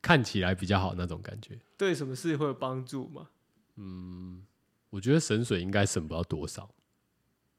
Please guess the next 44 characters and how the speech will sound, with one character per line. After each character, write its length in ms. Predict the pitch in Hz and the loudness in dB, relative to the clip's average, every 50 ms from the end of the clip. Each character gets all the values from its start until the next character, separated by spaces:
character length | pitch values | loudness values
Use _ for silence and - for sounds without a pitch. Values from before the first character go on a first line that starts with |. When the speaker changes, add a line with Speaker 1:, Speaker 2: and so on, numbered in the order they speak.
| _ | _
Speaker 2:
那 220 | - 165 156 160 147 | -8 -4 -2 -2 -2
有 160 | 147 143 139 | -2 -2 -2
什 80 | 139 139 | -2 -2
么 60 | 117 | -4
帮 280 | 170 185 127 127 127 | -4 -4 -2 -2 -2
助？ 180 | 127 - 131 - - _ _ _ _ _ | -2 -4 -8 -10 -12 _ _ _ _ _
Speaker 1:
没 160 | - 92 87 | -12 -10 -10
有。 140 | 87 92 110 - _ _ _ _ _ _ _ _ - | -10 -10 -14 -18 _ _ _ _ _ _ _ _ 0
Speaker 2:
那 180 | 208 180 170 | 2 2 2
你 160 | 151 139 131 | 2 2 0
干 160 | 127 151 156 151 | 2 2 2 2
嘛 140 | 143 131 | 2 0
这 120 | 127 135 131 | 0 -2 -2
么 100 | 127 123 | -2 -2
做？ 280 | 123 135 131 127 147 - _ _ _ _ _ _ _ _ _ _ _ _ _ _ _ _ _ _ _ _ - | 0 0 0 0 0 -4 _ _ _ _ _ _ _ _ _ _ _ _ _ _ _ _ _ _ _ _ 0
Speaker 1:
意 140 | 147 123 | 2 2
识 260 | 101 95 - - 117 95 | 2 2 2 2 2 2
形 220 | - - 101 87 | 2 0 -4 -4
态。 220 | 85 - 104 92 - - 214 160 - - - - - 240 | 0 0 0 0 2 2 2 2 2 0 6 10 12 12
Speaker 2:
<laughs> 420 | - 254 165 - - - - - | 12 12 12 10 6 -12 -10 -4
意 180 | - 185 175 151 | 0 2 2 2
识 300 | - - 180 165 160 143 | 2 6 8 8 8 8
流。 180 | 131 139 127 - - - - | 8 4 0 0 -4 -6 -4
Speaker 1:
哎， 120 | - 98 92 | -2 0 0
意 220 | 95 104 107 104 | 0 0 0 0
识 180 | 95 98 95 87 | 0 -2 -2 -2
形 180 | - 92 95 | -4 -6 -8
态。 220 | 104 - 87 92 - _ _ _ _ _ - - 247 226 - - _ _ _ | -8 -10 -12 -12 -14 _ _ _ _ _ -10 -8 -8 -8 -10 -12 _ _ _
就 160 | - - 165 143 | -4 0 0 2
觉 180 | - 120 113 | 4 4 4
得， 360 | 110 117 120 117 110 104 - - _ _ _ _ _ _ _ _ _ _ _ _ _ _ _ _ _ _ _ _ | 8 8 8 8 6 4 -2 -8 _ _ _ _ _ _ _ _ _ _ _ _ _ _ _ _ _ _ _ _
哦， 100 | 113 104 | 2 4
Speaker 2:
哦。 100 | 87 - - _ _ _ _ _ _ _ _ _ _ - - | 4 2 0 _ _ _ _ _ _ _ _ _ _ 6 10
Speaker 1:
我 140 | 123 143 | 12 12
好 200 | 151 151 131 113 | 12 12 12 12
像 240 | 110 - 175 165 143 | 12 12 12 12 12
应 220 | 139 139 143 139 123 | 12 12 12 10 10
该。 320 | - 123 117 113 113 117 | 10 12 12 12 10 10
Speaker 2:
没 120 | 139 156 | 8 8
有， 60 | 156 151 | 8 8
没 80 | 151 | 8
有， 60 | 151 | 8
没 80 | 151 151 | 10 10
有。 80 | 147 | 8